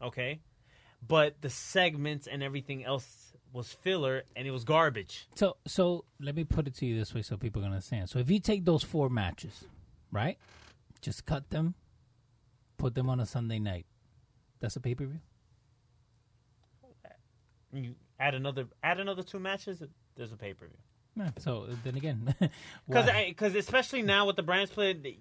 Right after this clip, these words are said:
Speaker 1: you could get six to seven matches on, on each pay-per-view,
Speaker 2: Mm-hmm.
Speaker 1: I think. Like, I, and when we were breaking down Backlash, I mean,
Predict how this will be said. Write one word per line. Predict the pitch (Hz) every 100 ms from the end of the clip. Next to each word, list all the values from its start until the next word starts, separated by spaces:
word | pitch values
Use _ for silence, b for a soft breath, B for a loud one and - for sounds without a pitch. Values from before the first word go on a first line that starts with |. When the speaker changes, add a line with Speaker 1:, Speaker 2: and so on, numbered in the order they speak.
| - - _ _
Speaker 1:
you | 139 156 160
could | 160
get | 156
six | - 202 -
to | -
seven | - 170 147 143
matches | 139 131 127 123
on, | 127 127
on | 123 123
each | 117 -
pay-per-view, | 98 92 95 92 - 143
Speaker 2:
Mm-hmm. | 113 107 87 - -
Speaker 1:
I | 101
think. | - 90 - _ b b b
Like, | 135 135 135 131
I, | 135 143
and | 147 143
when | 143
we | 151
were | 143
breaking | 139 147 135
down | 127 113
Backlash, | 143 160 127 113 110 123
I |
mean, | 131 127